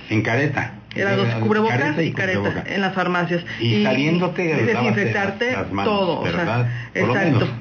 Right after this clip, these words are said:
Speaker 2: Sí, la, las manos súper desinfectadas al salir de la farmacia.
Speaker 1: Ahora, en algunas farmacias utilizas tu tarjeta.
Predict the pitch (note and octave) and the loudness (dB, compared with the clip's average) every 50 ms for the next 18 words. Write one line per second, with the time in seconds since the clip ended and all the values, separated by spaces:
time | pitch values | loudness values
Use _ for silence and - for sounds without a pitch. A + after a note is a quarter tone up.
0 | - - - F#3+ G3 G3 G3 - F#3 - A3 G#3 G3 F3 - F#3+ F#3 F#3 F#3+ A3 | -12 -10 -4 0 0 0 0 0 0 0 2 2 2 2 0 0 0 2 2 2
1 | A#3 G#3+ A3 B3+ - - A3 G3+ - - G3+ E3+ - F3 E3 E3+ - F3+ E3+ F3 | 2 2 2 0 0 0 0 0 0 0 0 0 0 0 -2 -2 -2 -2 -2 0
2 | F#3+ G#3+ G#3+ G#3+ - - - - - - - F3+ F3 F3 F#3+ F3+ F3+ F#3+ G3 G3 | 0 -2 -2 -4 -8 -10 -10 -10 -8 -2 0 0 0 2 2 2 2 2 2 2
3 | E3+ - - D#3+ D#3 D#3 E3 E3 D#3 D#3 - - - A2 A2 A2 - - - G#2 | 0 0 0 0 0 2 2 2 0 0 0 0 0 0 0 -2 -2 -4 -2 0
4 | A2 A2 G#2+ A2+ C#3 E3+ F3+ - - G3+ G3 F#3 E3+ E3 D#3+ D3+ E3+ D#3+ - - | 0 2 4 4 4 4 4 4 2 2 2 4 4 4 4 2 2 2 0 -2
5 | - - - - A2+ - A#2 G#2 G#2 G#2 - - A2 G2+ - A#2+ G#2+ B2 C3 B2+ | -6 -6 0 0 0 2 2 2 0 0 0 0 0 0 2 2 2 2 2 2
6 | A#2 C#3+ F3 E3 - A2+ G#2 G2 | 2 2 2 2 2 0 0 0